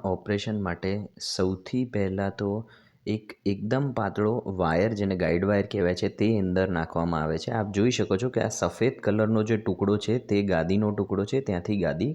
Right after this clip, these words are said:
ખસી ગયેલી છે. આ ગાઈડ વાયર નાખ્યા બાદ તેની ઉપર ડાયલેટર નાખવામાં આવે છે, જેથી ગાઈડ વાયરનો જે રસ્તો છે, તેને પહોળો અથવા તો મોટો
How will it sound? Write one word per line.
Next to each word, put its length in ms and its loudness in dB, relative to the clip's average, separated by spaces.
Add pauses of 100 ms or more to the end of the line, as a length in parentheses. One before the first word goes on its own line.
ખસી 320 -2
ગયેલી 300 -4
છે. 180 -14 (420)
આ 200 -2
ગાઈડ 280 2
વાયર 260 2
નાખ્યા 440 -2
બાદ 400 -2 (520)
તેની 380 2 (220)
ઉપર 500 0 (580)
ડાયલેટર 580 2
નાખવામાં 520 0
આવે 140 2
છે, 240 0
જેથી 360 0
ગાઈડ 320 2
વાયરનો 540 2
જે 220 0 (180)
રસ્તો 360 -2
છે, 200 -2
તેને 240 2
પહોળો 400 2
અથવા 320 0
તો 120 2
મોટો 380 2